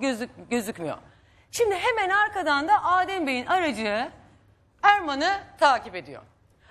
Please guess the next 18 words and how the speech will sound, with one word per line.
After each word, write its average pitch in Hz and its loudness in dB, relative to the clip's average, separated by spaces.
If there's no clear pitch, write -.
Ha 440 2
şimdi 427 -2
burada 415 0
sadece 415 -2
elimde 359 0
bu 392 2
görüntüler 359 0
olsa 285 0
takip 370 2
ediyordu 285 2
lafını 302 0
kullanmaktan 339 2
imtina 320 0
ederim. 170 -6
Neden? 320 2
Elektrikçi 311 0
dükkanından 233 -2
çıktın, 262 -4